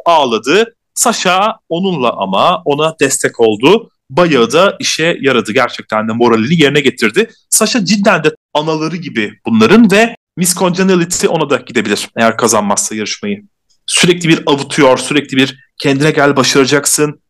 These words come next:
ben sana inanıyorum." falan diyor. Güzel yani bayağı. Janelle geldi sonra işte. "Bana çok ilham veriyorsunuz, pek çok insana ilham vereceksiniz." bilmem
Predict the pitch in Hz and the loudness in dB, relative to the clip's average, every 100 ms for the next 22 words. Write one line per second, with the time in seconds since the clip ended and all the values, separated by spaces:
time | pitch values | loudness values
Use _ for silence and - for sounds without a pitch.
0 | _ - 147 - 143 143 151 139 143 139 | _ -2 0 0 -2 -4 -4 -4 0 2
1 | 143 139 139 147 156 135 131 180 - 127 | 2 0 -2 0 0 0 0 0 -4 -10
2 | 131 131 113 104 107 101 101 _ _ _ | -8 -8 -8 -8 -8 -8 -8 _ _ _
3 | 285 226 131 113 107 101 110 - 104 104 | 0 2 2 0 -2 -2 -8 -12 -10 -8
4 | 107 - - 196 202 - _ 185 139 - | -8 -4 0 0 -2 -12 _ 0 0 -2
5 | - 139 113 120 113 110 110 101 - 131 | -2 -2 0 0 0 0 2 2 -2 -6
6 | 147 143 - 120 147 117 - 123 127 117 | -6 -6 -6 -8 -2 -2 0 0 0 0
7 | 104 98 101 - - 131 110 92 | 0 -2 -2 -4 -4 -4 -2 -2